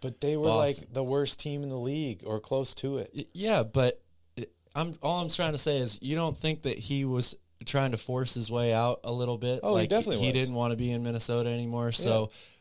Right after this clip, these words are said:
Speaker 2: why not team up with my buddies Ray and, and Paul? Like,
Speaker 1: Yep.
Speaker 2: th-, teams, pl-, players have done this in the past, just in different ways. Like, it, it's
Speaker 1: But he didn't go
Speaker 2: it's
Speaker 1: to the best
Speaker 2: happened
Speaker 1: team in the
Speaker 2: over the
Speaker 1: league.
Speaker 2: course.
Speaker 1: He didn't go to the best team
Speaker 2: They
Speaker 1: in the
Speaker 2: became
Speaker 1: league.
Speaker 2: the best team in the league. They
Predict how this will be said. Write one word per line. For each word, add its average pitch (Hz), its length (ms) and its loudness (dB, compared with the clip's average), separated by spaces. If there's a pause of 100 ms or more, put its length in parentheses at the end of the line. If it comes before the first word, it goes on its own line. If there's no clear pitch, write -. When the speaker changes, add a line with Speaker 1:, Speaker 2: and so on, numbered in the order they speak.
(100)
Speaker 2:
why 113 180 2
not 120 200 0
team 127 220 -2
up 127 180 -2
with 117 160 -4
my 113 140 2
buddies 120 460 0
Ray 120 500 2
and, 113 240 0
and 110 240 -4
Paul? 120 380 2
Like, 110 180 4
Speaker 1:
Yep. 135 160 2 (320)
Speaker 2:
th-, - 120 -14 (680)
teams, 196 380 -2 (100)
pl-, 143 220 -2
players 180 340 0
have 113 180 0
done 143 220 2
this 123 200 -2
in 110 60 -4
the 101 60 -2
past, 123 560 0 (300)
just 135 280 0
in 135 100 0
different 135 380 -2
ways. 117 440 0
Like, 104 240 -2
it, - 200 -6
it's 123 320 -6 (120)
Speaker 1:
But 107 140 0
he 127 100 -2
didn't 156 200 0
go 160 80 4
Speaker 2:
it's 156 80 6
Speaker 1:
to 131 40 2
the 127 60 4
best - 140 2
Speaker 2:
happened 117 260 2
Speaker 1:
team 131 240 0
in 120 100 -2
the 104 80 -2
Speaker 2:
over 135 240 2
the 120 100 0
Speaker 1:
league. 113 80 -6
Speaker 2:
course. 120 260 -4
Speaker 1:
He 123 140 -4
didn't 135 200 2
go 135 100 2
to 135 80 2
the 117 120 0
best 113 340 0
team 156 120 2
Speaker 2:
They 190 40 6
Speaker 1:
in 196 60 4
the 214 80 6
Speaker 2:
became 185 180 2
Speaker 1:
league. 254 160 2
Speaker 2:
the 208 80 4
best 170 260 2
team 175 160 -4
in 175 60 -6
the 170 60 -8
league. 180 240 0
They - 100 4